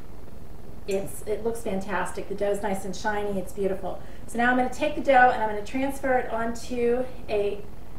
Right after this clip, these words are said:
floured surface. Um, I use a granite countertop that's in my kitchen.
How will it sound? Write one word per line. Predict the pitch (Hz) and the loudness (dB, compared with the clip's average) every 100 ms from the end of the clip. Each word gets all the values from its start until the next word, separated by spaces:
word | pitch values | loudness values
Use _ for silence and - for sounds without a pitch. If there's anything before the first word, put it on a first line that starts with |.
| - - - - - - - - | -6 -6 -6 -6 -6 -6 -6 -2
floured | 247 240 240 233 233 | 2 4 4 2 0
surface. | - 254 285 339 349 - - - | 4 6 6 6 4 0 -4 -4
Um, | 214 214 | -4 -4
I | 208 220 | -2 0
use | 226 196 | 0 0
a | |
granite | 196 214 214 | -2 -2 -2
countertop | - 226 233 233 240 - | -2 -2 -2 0 0 0
that's | 190 | -2
in | - | -2
my | - 208 | -4 -4
kitchen. | - 226 277 302 | -4 -4 -2 -2